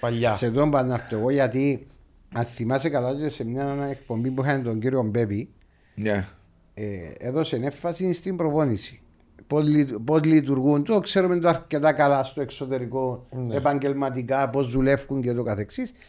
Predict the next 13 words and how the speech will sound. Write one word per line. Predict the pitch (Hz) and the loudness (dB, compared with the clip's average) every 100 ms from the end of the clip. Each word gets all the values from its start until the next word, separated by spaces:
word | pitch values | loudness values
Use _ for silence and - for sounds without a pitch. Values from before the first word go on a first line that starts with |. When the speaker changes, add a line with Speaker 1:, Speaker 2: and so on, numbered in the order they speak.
| - - | -18 -4
Speaker 2:
Και | 147 | 0
εμείς | 185 | 0
στην | 196 170 | -2 -4
Κύπρο | 156 190 185 185 - | -2 0 2 0 0
μπορεί | 123 135 | 0 2
να | 175 | 4
μείνουμε | 165 180 180 175 | 4 2 2 0
με | 175 160 | 0 -2
τη | 135 | -2
μια | 135 156 160 156 - - | 0 2 2 0 -6 -6
ανάμιση | 135 147 165 - | -2 0 -2 -2
ώρα | 147 156 | -4 -4
προπόνηση. | 123 113 117 107 - | -6 -8 -6 -8 -12